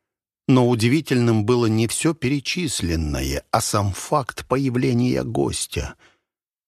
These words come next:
Вонг не помнил, чтобы приглашал к себе кого-то похожего на этого чудака.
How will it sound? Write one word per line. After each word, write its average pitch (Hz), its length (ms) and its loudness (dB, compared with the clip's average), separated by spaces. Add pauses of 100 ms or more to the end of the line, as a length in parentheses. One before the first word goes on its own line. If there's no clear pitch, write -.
(160)
Вонг 113 500 4
не 180 160 4
помнил, 135 580 2
чтобы 113 380 -2
приглашал 127 600 -2
к - 100 -10
себе 65 280 -4
кого-то 85 460 -4
похожего 76 720 -4
на 82 180 -6
этого 67 440 -8 (440)
чудака. - 720 -4